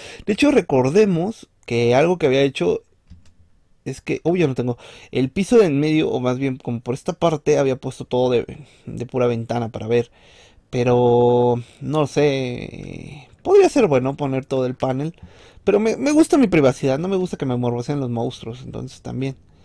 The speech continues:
sería cosa de verlo. Bueno,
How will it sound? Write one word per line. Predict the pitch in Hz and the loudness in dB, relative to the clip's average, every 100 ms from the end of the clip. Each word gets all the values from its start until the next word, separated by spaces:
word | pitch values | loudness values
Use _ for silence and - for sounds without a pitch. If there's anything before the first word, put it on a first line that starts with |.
| - - - _ _ | -20 -20 -20 _ _
sería | - 143 139 | -10 -4 -2
cosa | 143 131 151 | -4 -4 0
de | 151 - | 0 -2
verlo. | 131 120 104 107 - - - | -4 -6 -6 -14 -18 -20 -8
Bueno, | - 233 151 | 4 6 6